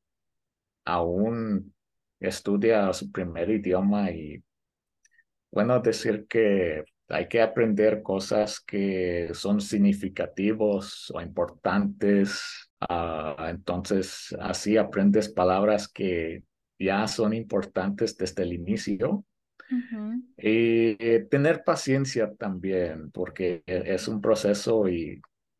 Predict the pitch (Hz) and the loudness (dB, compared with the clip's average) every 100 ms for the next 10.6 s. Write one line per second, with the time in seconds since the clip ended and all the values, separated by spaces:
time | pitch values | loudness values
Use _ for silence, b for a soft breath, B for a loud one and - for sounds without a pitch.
0 | _ _ - 90 92 98 101 107 110 98 | _ _ -6 -2 2 2 4 4 4 2
1 | 101 101 101 98 95 - 98 90 90 95 | 2 0 -4 -4 -4 0 0 2 0 0
2 | 101 101 110 110 - 92 82 78 - _ | -4 0 -2 -2 -2 0 0 -6 -10 _
3 | _ _ _ _ - 95 117 104 110 101 | _ _ _ _ -4 -2 -2 -2 -2 -2
4 | 90 92 104 104 - - 92 113 117 - | -2 0 0 -2 -4 -2 0 2 0 -8
5 | - 85 104 107 - - - - 98 92 | -6 -4 -2 -2 -6 -10 -14 -12 -6 -2
6 | 113 101 104 - 127 - - - - _ | 0 2 0 -2 0 -2 -2 -10 -20 _
7 | _ b b _ _ _ _ - 90 - | _ b b _ _ _ _ -6 -6 -6
8 | 226 208 214 98 92 90 85 98 101 - | -10 -10 -6 -4 -2 -2 0 0 0 -2
9 | 98 87 85 - 98 101 98 90 95 98 | -2 -2 -4 2 4 6 4 4 0 0
10 | 127 131 110 90 78 73 | -2 0 -2 -2 -4 -8